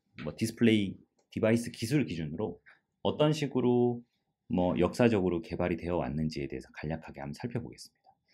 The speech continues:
그래서 뭐 거의 범용의 디스플레이의 거의 초창기 모델은 그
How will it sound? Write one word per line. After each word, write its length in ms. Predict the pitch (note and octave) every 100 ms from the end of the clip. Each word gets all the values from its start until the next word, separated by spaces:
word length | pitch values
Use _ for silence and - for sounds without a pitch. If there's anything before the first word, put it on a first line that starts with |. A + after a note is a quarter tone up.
| _ _ _
그래서 380 | _ - D#2+ D#2+ - _ _ _ _ _ _ _
뭐 320 | E2 D#2 D#2+ - -
거의 320 | G#2+ B2+ C3+
범용의 960 | G2 G2 B2 B2+ B2 A#2+ A2+ A2 G#2
디스플레이의 600 | - F#2+ - G#2+ G2+ F#2 F2+
거의 220 | D#2+ D#2
초창기 420 | - - F#3 F3
모델은 500 | E2+ D2 C2+ G#2+ - _
그 440 | - D2+ C2+ B1+